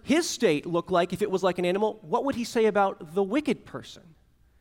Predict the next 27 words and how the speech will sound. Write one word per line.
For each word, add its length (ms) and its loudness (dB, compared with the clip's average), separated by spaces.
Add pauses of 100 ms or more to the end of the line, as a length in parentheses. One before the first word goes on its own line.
(1800)
You 100 -6
see, 160 -4
we're, 260 -4
I 60 -2
think 200 -4
we're 140 0
very 260 2
uncomfortable 600 -2
in 60 -4
twenty 280 -2
eighteen 680 -4 (180)
saying 240 -2
that 120 -2
someone 360 -2
is 220 -2
an 160 -6
animal. 520 -4 (640)
Because 240 0
aren't 160 -2
we 100 4
all 120 4
created 360 0
in 80 2
the 80 2
image 220 0
of 100 -8
God? 300 -2